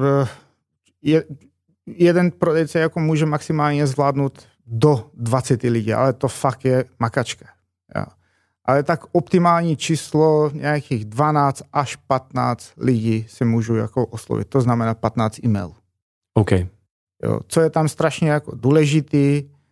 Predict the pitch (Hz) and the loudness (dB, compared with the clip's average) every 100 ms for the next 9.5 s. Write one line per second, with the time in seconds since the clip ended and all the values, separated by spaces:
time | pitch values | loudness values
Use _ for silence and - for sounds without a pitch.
0 | _ _ _ 127 127 135 131 - _ _ | _ _ _ -2 2 0 0 -8 _ _
1 | _ _ 127 135 - 127 120 127 123 120 | _ _ 0 0 0 0 0 2 2 2
2 | 117 110 - - 110 107 95 - _ _ | 0 -4 -10 -6 -4 -2 -4 -8 _ _
3 | _ _ 117 110 - 123 - 151 139 143 | _ _ 2 2 0 -4 2 2 4 2
4 | 139 117 117 123 - - - 135 156 - | 2 -2 -4 -6 -6 -14 0 2 2 2
5 | 165 160 165 _ _ _ _ _ _ _ | 0 -2 -8 _ _ _ _ _ _ _
6 | _ _ _ _ 123 117 - _ _ 120 | _ _ _ _ -2 -2 -4 _ _ -2
7 | 123 - 135 135 104 123 131 - 107 - | 0 2 0 0 0 0 -2 -2 -4 -4
8 | _ _ 127 127 120 - - 123 - - | _ _ 0 0 0 -6 -6 -4 -6 -4
9 | 131 135 151 151 | 0 2 2 0